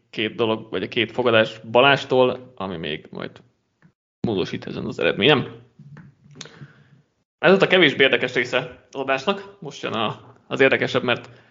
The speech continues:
playoffra fogunk jósolni öt, öt állítással. Em, remélem, hogy nem lesz, nem hoztatok ugyanazt, amit én, mert, ö,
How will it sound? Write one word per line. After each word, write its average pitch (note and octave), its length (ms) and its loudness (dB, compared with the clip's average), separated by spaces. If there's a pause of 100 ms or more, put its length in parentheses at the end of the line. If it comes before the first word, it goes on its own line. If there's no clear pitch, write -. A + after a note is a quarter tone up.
(800)
playoffra C3 360 4
fogunk B2 480 -4 (300)
jósolni C3 460 0
öt, - 360 -2
öt - 360 -6 (360)
állítással. E3+ 880 2 (540)
Em, A#2 560 -10 (160)
remélem, A2+ 420 -2
hogy A2+ 120 -4
nem A2+ 120 -4
lesz, G#2+ 200 -6
nem B2+ 140 -8
hoztatok B2 320 -10
ugyanazt, A2+ 300 -4
amit A#2 160 -6
én, A2+ 100 0
mert, G2+ 340 -2
ö, G2 300 -4